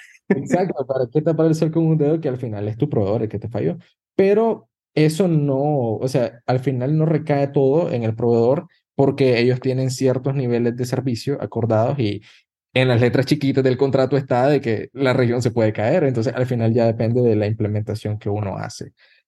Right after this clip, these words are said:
Speaker 2: Eh, esa es una de las desventajas que puedo mencionarte. Eh, lo otro es algo que hablamos en el i-, inicio del podcast y es el,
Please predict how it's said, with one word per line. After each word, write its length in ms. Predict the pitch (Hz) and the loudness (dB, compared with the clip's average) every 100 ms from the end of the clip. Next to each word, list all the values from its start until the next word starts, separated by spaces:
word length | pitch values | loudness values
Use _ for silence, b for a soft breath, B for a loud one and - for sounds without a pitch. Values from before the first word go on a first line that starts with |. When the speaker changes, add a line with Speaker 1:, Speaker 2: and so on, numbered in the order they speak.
| _ | _
Speaker 2:
Eh, 420 | 117 113 113 113 107 | 0 2 4 2 0
esa 220 | 127 - | 0 0
es 40 | |
una 200 | 180 175 | 0 2
de 60 | 165 | 2
las 260 | 147 131 127 _ _ - | 2 0 -4 _ _ -10
desventajas 800 | 143 139 127 117 117 120 147 156 | -2 0 0 -2 -4 -4 -4 -4
que 120 | 135 | -6
puedo 440 | 127 120 120 127 127 | -6 -2 0 0 0
mencionarte. 800 | 127 131 131 143 127 123 160 175 b b b _ | -2 -4 -2 -2 -2 -4 -6 -8 b b b _
Eh, 380 | 143 135 127 127 | 2 4 4 4
lo 180 | 143 143 | 4 4
otro 320 | 143 147 185 | 4 2 2
es 160 | 180 175 | 0 0
algo 300 | 156 170 170 | 0 0 0
que 180 | 160 135 | 0 0
hablamos 480 | 120 120 135 165 - _ | 0 -2 -4 -6 -10 _
en 180 | 139 131 | -4 0
el 160 | 120 117 | 0 0
i-, 220 | 117 117 _ | -4 -10 _
inicio 340 | 127 123 156 170 | -4 -2 0 2
del 100 | 147 | 2
podcast 480 | 143 143 165 170 - _ | 0 0 0 -2 -6 _
y 180 | 131 117 | 0 2
es 240 | 110 113 | 2 0
el, 500 | 151 147 131 117 113 | 0 0 0 0 -2